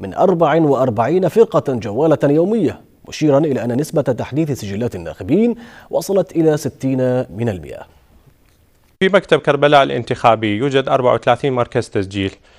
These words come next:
Speaker 2: هاي ال أربعة وثلاثين مركز تسجيل منتشرة على جميع أقضية ونواحي محافظة كربلاء. لدى محافظة كربلاء يومياً تسير أكثر من أربعة وأربعين فرقة جوالة تستهدف جميع مناطق كربلاء دون استثناء، منها المناطق النائية والمناطق ومراكز المدينة وغيرها.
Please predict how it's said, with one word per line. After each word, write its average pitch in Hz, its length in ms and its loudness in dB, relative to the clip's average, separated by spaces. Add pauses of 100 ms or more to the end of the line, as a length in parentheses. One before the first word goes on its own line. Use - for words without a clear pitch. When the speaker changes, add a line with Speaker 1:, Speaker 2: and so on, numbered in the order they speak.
(220)
Speaker 2:
هاي 190 160 8
ال - 80 -2
أربعة 151 240 2
وثلاثين 143 340 2
مركز 135 320 -2
تسجيل 117 280 -4
منتشرة 131 460 0
على 120 240 4
جميع 135 340 -2
أقضية 117 340 0
ونواحي 120 440 0
محافظة 110 440 -2
كربلاء. 95 600 0 (600)
لدى 185 300 6
محافظة 147 500 2
كربلاء 120 640 4
يومياً 151 380 2
تسير 147 540 2
أكثر 151 320 2
من 127 160 -2
أربعة 147 280 4
وأربعين 143 640 0
فرقة 151 320 0
جوالة 110 520 4
تستهدف 151 600 0
جميع 151 380 2
مناطق 147 380 2
كربلاء 190 480 2
دون 208 240 0
استثناء، 131 680 0
منها 214 240 0
المناطق 139 480 2
النائية 160 480 2
والمناطق 123 580 2
ومراكز 113 520 2
المدينة 131 460 0
وغيرها. 101 540 4